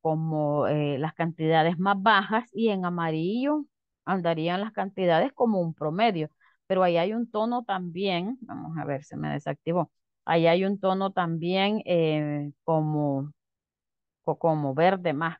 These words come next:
claro, ¿verdad? Entonces ahí habría que ver,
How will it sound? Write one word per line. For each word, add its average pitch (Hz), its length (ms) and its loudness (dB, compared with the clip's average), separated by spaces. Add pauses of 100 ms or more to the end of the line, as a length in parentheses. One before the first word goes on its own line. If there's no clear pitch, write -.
claro, 214 360 2
¿verdad? 151 240 -2
Entonces 202 380 -4
ahí 202 260 2
habría 196 400 4
que 175 160 -2
ver, 165 260 0